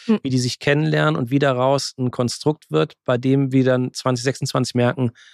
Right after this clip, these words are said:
Speaker 2: „Ey, das funktioniert total gut.“
Speaker 1: Ja.
Speaker 2: Oder was halt manchmal auch passiert, „Das funktioniert tatsächlich
Speaker 1: Ja.
Speaker 2: nicht so gut. Auf dem Papier sah das anders aus.“
Speaker 1: Ja.
Speaker 2: Und den Moment finde ich tatsächlich immer extrem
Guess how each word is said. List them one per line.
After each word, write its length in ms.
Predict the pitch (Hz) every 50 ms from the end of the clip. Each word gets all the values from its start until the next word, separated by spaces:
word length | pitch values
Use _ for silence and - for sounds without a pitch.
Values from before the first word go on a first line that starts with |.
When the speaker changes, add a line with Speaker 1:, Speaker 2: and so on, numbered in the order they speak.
| _ _ _ _ _ _ _ _ _ _ -
Speaker 2:
„Ey, 120 | - 110 104
das 160 | 104 - -
funktioniert 420 | - - 123 - - 135 135 123
total 400 | - 131 - - - 147 - 151
gut.“ 320 | 139 135 143 175 196 - - _ _ -
Speaker 1:
Ja. 140 | 220 208 - - - _ _ _ _ _ _ _ -
Speaker 2:
Oder 380 | - 139 139 147 143 147 147 -
was 160 | 131 127 -
halt 100 | 139 143
manchmal 280 | 139 135 131 - 139
auch 100 | 131 131
passiert, 360 | - - 123 - - 135 127 - _ _ _ -
„Das 240 | - - - -
funktioniert 400 | - - 117 - - 113 110 107
tatsächlich 340 | - 117 - - 120 107 107
Speaker 1:
Ja. 40 | 107
Speaker 2:
nicht 120 | 110 -
so 120 | - - 120
gut. 140 | 110 113 -
Auf 100 | 120 113
dem 80 | 110
Papier 340 | - - 117 - - 143 139
sah 140 | 127 127 120
das 180 | 127 123 117
anders 360 | - - 123 117 107 101 - -
aus.“ 260 | - - 110 117 - - - - - -
Speaker 1:
Ja. 100 | - 202
Speaker 2:
Und 80 | 208 -
den 120 | 139 160
Moment 340 | 170 160 151 151 151 151 143
finde 260 | - - 143 143 -
ich 140 | 147 143 -
tatsächlich 520 | - - 120 - - 131 123 131 123 - -
immer 240 | 143 135 131 123 117
extrem 720 | 117 - - - - - - 135 135 135 135 139 135 123